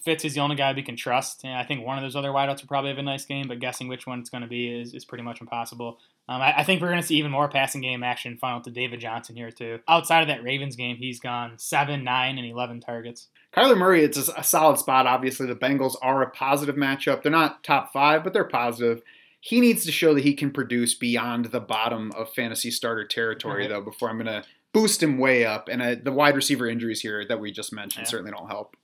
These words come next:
Speaker 1: Yeah, Kyler's now finished between fourteenth and eighteenth in fantasy points every week of the season, so he hasn't been killing it. He hasn't shown a ceiling yet, though. You know, this is obviously a spot for it, probably the best matchup he's had all year. Football Outsiders has the Bengals thirty-first in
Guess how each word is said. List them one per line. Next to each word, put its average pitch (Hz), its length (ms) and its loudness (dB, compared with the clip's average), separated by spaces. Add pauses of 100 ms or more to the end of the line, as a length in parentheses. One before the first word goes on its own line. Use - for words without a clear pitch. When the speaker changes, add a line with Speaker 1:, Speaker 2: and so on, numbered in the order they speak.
(120)
Speaker 1:
Yeah, 160 160 4
Kyler's 180 380 8
now 175 160 6
finished 165 340 -2
between 160 520 -4
fourteenth 170 440 -4
and 135 120 -6
eighteenth 131 460 -6 (200)
in 127 180 -10
fantasy 127 340 -6
points 123 420 -8
every 135 180 -8
week 131 140 -8
of 113 80 -12
the 110 60 -16
season, 120 340 -8
so 117 120 -10
he 117 120 -8
hasn't 135 240 -2
been 127 80 -10
killing 151 320 -2
it. 135 140 -6
He 139 60 -4
hasn't 139 220 -4
shown 131 400 -6 (460)
a 131 40 -10
ceiling 151 420 -2
yet, 131 180 -2
though. 127 100 -4
You 131 140 -4
know, - 40 -4
this 175 140 -2
is 143 140 -6
obviously 143 360 2
a - 200 -10
spot 135 400 2
for 123 160 -8
it, 131 80 -18
probably 127 180 -2
the 123 60 -10
best 120 240 -6
matchup 120 340 -10
he's 123 160 -10
had 127 320 -4 (300)
all 123 180 0
year. 120 240 -4
Football 127 240 -8
Outsiders 123 480 -6
has 120 480 -6 (420)
the 151 60 -6
Bengals 147 360 0
thirty-first 139 720 -4
in 123 480 -10